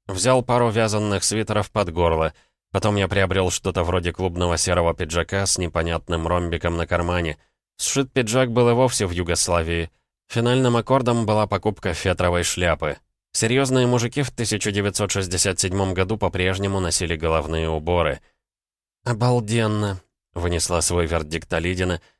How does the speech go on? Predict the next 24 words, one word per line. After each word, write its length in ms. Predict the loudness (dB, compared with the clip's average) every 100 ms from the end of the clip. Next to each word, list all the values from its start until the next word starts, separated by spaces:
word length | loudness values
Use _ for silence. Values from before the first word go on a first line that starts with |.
| _
после 240 | -2 0 2
того, 240 | 2 2
как 160 | 0 -2
я 120 | -2
переоделся 600 | 0 0 0 0 0 -4
в 80 | -4
примерочной. 800 | -4 0 0 -2 -2 -4 -6 -10 _ _ _ _
«Хоть 240 | -10 -6 -2
сейчас 600 | 0 0 0 -2 0 0
на 160 | 0 0
подиум. 580 | -2 0 0 -2 -4 -10 _
У 60 | -6
меня 240 | -2 -2
подружка 420 | 0 0 0 0
работает 460 | -2 0 0 -2 -2
в 60 | -2
доме 240 | 0 0
моды 260 | 0 0 0
на 140 | -2
Кузнецком. 680 | -2 0 0 0 -2 -4 -6 _ _ -10
Хочешь 320 | -4 0 0
сходить 340 | 0 -2 -2
на 120 | -4 -2
показ?» 480 | -2 -2 -2 -2